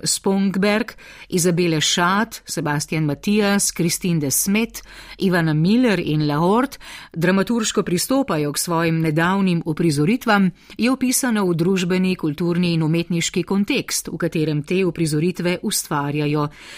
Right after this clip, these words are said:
Če pogledam širše, bi ob tem krajinsko dramaturgijo povezala tudi z nedavnimi protesti, skupščinami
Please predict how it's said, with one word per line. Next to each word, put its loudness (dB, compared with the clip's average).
Če 2
pogledam 2
širše, 0
bi 0
ob -4
tem 0
krajinsko -2
dramaturgijo 0
povezala 2
tudi 2
z 0
nedavnimi 2
protesti, -4
skupščinami 0